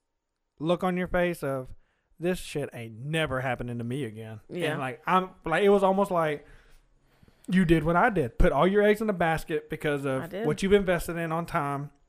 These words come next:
Speaker 1: relationship, what this person did to go out of their way for your son. And, like, you put, like, they, to,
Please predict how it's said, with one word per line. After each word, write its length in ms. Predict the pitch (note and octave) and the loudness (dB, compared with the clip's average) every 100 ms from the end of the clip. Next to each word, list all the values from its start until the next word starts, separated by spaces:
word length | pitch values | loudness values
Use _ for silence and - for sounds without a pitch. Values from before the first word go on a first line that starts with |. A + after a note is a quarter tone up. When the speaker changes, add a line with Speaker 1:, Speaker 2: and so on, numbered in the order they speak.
| _ _ _ _ - | _ _ _ _ -2
Speaker 1:
relationship, 800 | F3 D#3+ D3+ D#3+ C#3 D#3+ C#3+ - - - _ _ _ | 2 2 2 -2 -4 -4 -4 -6 -16 -20 _ _ _
what 240 | D3+ F3 | 2 4
this 120 | G3 - | 4 6
person 400 | G3 F#3+ F#3+ D#3 | 6 6 2 2
did 200 | E3+ D#3+ | 2 2
to 40 | |
go 160 | D#3+ E3 | 2 4
out 140 | D#3+ | 6
of 40 | D#3 | 4
their 80 | D#3 | 2
way 260 | D3 D3+ | 2 0
for 160 | C3 D#3 | -2 -2
your 180 | C#3+ C#3 | -2 -2
son. 400 | D#3 C#3+ C#3+ D3 | -4 -2 -4 -6
And, 260 | D3+ C#3 | -8 -8
like, 320 | C3+ C3+ C3 - - - | -6 -6 -8 -16 -20 -4
you 240 | D#3+ G3+ | 2 2
put, 220 | - G#3 F3+ | 4 2 2
like, 180 | F3 D#3+ - F3+ | -4 -6 -8 -6
they, 360 | D#3+ F#3+ F3+ - _ _ _ _ _ _ _ | 2 2 2 -6 _ _ _ _ _ _ _
to, 120 | G3+ | -6